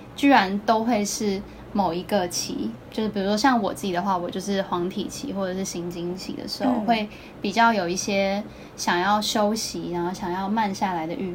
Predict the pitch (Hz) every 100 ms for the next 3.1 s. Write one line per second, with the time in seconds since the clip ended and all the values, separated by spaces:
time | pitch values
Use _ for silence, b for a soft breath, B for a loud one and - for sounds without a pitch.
0 | 180 185 220 - 208 196 175 - - -
1 | - 190 196 254 262 247 233 B - -
2 | 214 202 202 339 370 254 190 185 196 175
3 | 160